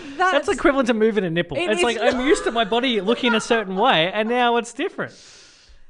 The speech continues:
Speaker 2: Yes, but what I'm saying to you is, if you were aware
Speaker 1: <laughs>
Speaker 2: that you were going to have the procedure, how much would it cost for you to get that done? He got paid thirty-five thousand dollars
Speaker 1: Oh, if
Speaker 2: for
Speaker 1: you
Speaker 2: the
Speaker 1: just wanted to
Speaker 2: mistake.
Speaker 1: volun-,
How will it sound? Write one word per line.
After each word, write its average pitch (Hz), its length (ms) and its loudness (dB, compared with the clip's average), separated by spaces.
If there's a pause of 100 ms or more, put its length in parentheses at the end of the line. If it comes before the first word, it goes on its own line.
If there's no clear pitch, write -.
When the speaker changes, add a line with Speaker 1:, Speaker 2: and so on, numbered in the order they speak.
(120)
Speaker 2:
Yes, 254 760 -4
but 285 160 -2
what 320 260 -2
I'm 320 120 -8
saying 240 380 -6
to 269 100 -8
you 214 220 -4
is, 175 280 -8
if 262 360 -8
you 233 140 -8
were 220 180 -4
aware 180 680 -8 (240)
Speaker 1:
<laughs> 226 220 -14
Speaker 2:
that 226 200 0
you 220 160 -2
were 220 100 2
going 208 320 -2
to - 60 -12
have 214 180 -4
the 214 80 -8
procedure, 202 380 -10 (220)
how 277 220 -2
much 220 500 -4
would 214 140 -2
it 202 100 -6
cost 202 340 -4
for - 80 -10
you 185 60 -6
to 180 80 -6
get 175 160 -8
that 170 160 -10
done? 156 340 -12 (460)
He 247 200 -2
got 285 220 0
paid 240 280 -6 (120)
thirty-five 208 560 -4
thousand 175 500 -8
dollars 156 480 -10
Speaker 1:
Oh, 180 140 2
if 180 100 0
Speaker 2:
for 214 60 -2
Speaker 1:
you 170 80 0
Speaker 2:
the 165 80 -2
Speaker 1:
just 196 120 -4
wanted 165 140 -2
to 208 80 -2
Speaker 2:
mistake. 165 160 -2
Speaker 1:
volun-, 151 280 -4